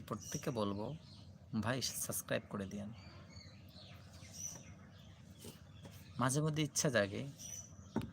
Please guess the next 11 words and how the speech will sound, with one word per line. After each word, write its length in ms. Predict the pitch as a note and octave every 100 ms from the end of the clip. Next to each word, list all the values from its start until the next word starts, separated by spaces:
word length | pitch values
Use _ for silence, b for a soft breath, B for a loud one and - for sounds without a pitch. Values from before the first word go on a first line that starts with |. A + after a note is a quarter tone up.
| - - - -
ওই 80 | A#2+
সমস্ত 360 | - D3+ -
ইউটিউবারদের 760 | - A#2+ A#2+ C#3 C#3 C#3+ C#3 A2+
দেখলে, 440 | G#2 - G#2+ A#2 - - - - - - - - - -
ওই 60 | -
সমস্ত 600 | - D3 C#3 D#3 D3 D3+ -
Facebook 320 | C3+ A#2+ C3 B2
ইউটিউবার 480 | A#2 B2+ A#2+ A#2
যারা 200 | A2 A2
ব্যবহার 380 | G#2+ A#2+ B2 C#3
রয়েছে, 540 | B2 B2+ C#3+ - E3+